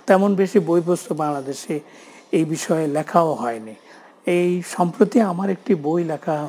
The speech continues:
হয়েছে, সেটির নাম হলো ছয় দফা স্বাধীনতার মহাসনদ। আপনারা যারা আগ্রহী তারা এই বইটি সংগ্রহ করলে বিস্তারিত জানতে পারবেন।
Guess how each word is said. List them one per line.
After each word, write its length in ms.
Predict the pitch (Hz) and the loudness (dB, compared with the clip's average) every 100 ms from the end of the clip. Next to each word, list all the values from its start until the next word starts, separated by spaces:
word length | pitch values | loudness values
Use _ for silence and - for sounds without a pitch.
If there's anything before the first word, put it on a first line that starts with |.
| - | -8
হয়েছে, 440 | 156 156 151 196 160 | -4 -4 -2 0 0
সেটির 440 | - 165 135 151 | -2 -6 -4 -4
নাম 200 | 139 147 | -4 -8
হলো 360 | 170 196 208 277 - - - - - _ _ - | -4 0 0 0 -8 -20 -20 -20 -20 _ _ -6
ছয় 300 | - 160 156 | 0 2 2
দফা 540 | 160 143 180 190 254 - _ - - | 0 0 0 0 0 -4 _ -20 -16
স্বাধীনতার 800 | - 165 165 196 190 - 170 156 | -4 -2 2 2 2 0 -2 -2
মহাসনদ। 760 | 127 120 147 - 151 170 208 - - - - - | -6 -8 -8 -6 -2 0 -2 -4 -18 -20 -20 -8
আপনারা 480 | 156 - 170 160 160 | -6 -4 -2 0 -2
যারা 300 | 147 139 139 | -2 -2 -2
আগ্রহী 560 | 127 127 127 156 202 233 - - - _ | -2 -4 -4 0 2 0 -2 -20 -20 _
তারা 220 | 170 160 170 | -2 2 4
এই 160 | 160 135 | 2 0
বইটি 340 | 143 147 190 | -4 -2 -4
সংগ্রহ 500 | 147 143 135 143 165 | -4 -6 -6 -2 -2
করলে 380 | - 175 180 185 - - - - | 2 2 2 -2 -8 -20 -18 -8
বিস্তারিত 1040 | 160 202 - - 208 202 190 175 160 - 160 | -2 0 -2 0 2 4 2 0 -4 -4 -4
জানতে 460 | 143 139 131 147 | -4 -8 -8 -10
পারবেন। 680 | 131 135 127 127 156 208 | -8 -8 -8 -8 -6 -2